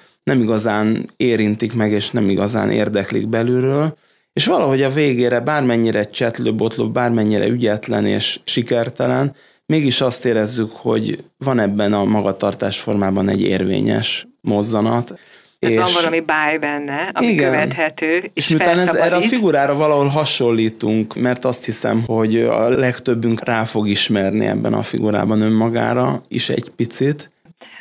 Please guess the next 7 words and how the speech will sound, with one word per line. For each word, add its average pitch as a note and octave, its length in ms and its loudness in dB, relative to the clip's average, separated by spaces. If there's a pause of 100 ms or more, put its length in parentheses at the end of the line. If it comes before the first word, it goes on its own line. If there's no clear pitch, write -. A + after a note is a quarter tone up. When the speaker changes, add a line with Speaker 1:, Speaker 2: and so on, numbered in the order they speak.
(160)
Speaker 2:
Most F3 220 -4
kaptunk E3+ 440 -4
nagyon D3+ 360 -4
sok C#3+ 240 -4
jó D3+ 180 0
tippet C#3+ 420 -6
tőled. C#3+ 480 -4